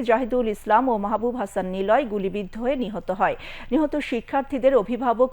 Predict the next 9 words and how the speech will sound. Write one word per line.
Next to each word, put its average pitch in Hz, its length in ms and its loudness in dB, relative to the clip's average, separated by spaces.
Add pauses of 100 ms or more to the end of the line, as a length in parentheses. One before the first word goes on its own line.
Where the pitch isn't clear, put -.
(100)
বাদী 202 360 4
হয়ে 190 160 -2 (120)
পাবনা 220 360 4
সদর 180 240 0 (100)
থানায় 196 300 -2
ঘটনার 226 380 -2
সাথে 226 180 0 (120)
জড়িতদের 233 520 2
বিরুদ্ধে 247 280 -2